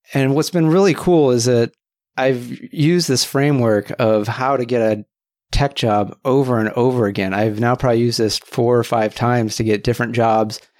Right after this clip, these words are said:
and I've used it many times on interns I've worked with, coaching clients, setting them up for success and getting the job they want. It's even helped my wife help get the job that she wanted.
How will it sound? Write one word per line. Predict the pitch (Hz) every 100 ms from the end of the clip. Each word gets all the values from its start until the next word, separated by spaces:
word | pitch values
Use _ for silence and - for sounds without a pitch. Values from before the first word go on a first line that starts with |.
| - -
and | 120
I've | 117
used | 123 117
it | 123
many | 131 131
times | 123 127 120 117 113
on | 113 110 113
interns | 123 120 135 127
I've | 123 117
worked | 120 117 -
with, | 113 113 - _ _ -
coaching | 127 127 131 123
clients, | 131 120 117 117 - - _ _ _
setting | - 143 143 151
them | 143 127
up | 123 117 - -
for | - 131
success | - 127 - 123 117 110
and | 131
getting | 117 120 117
the | 110
job | 123 113 113
they | 110
want. | 107 104 104 - _ _
It's | 127 117
even | 139 131
helped | 123 123 -
my | 120 107 107 110
wife | - 120 113 110 131 135 - - - - _
help | 123 123 - _
get | 135 -
the | 127
job | 107 120 110
that | 113
she | - 123
wanted. | 120 123 135 139